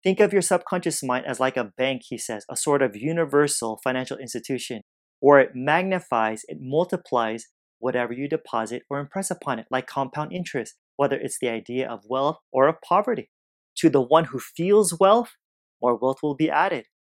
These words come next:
To the one who feels lack, more lack will be added.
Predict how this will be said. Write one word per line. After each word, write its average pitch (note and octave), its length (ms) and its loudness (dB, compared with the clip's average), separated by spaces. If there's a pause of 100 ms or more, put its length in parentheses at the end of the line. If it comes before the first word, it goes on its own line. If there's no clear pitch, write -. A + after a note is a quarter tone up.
(120)
To - 100 -4
the C3 100 -2
one C#3+ 180 -4
who C3 120 -20
feels E3+ 520 0
lack, D#3+ 500 2 (280)
more A#2 160 -6
lack - 300 -16
will C3 100 0
be C#3+ 160 -4
added. E3+ 360 -4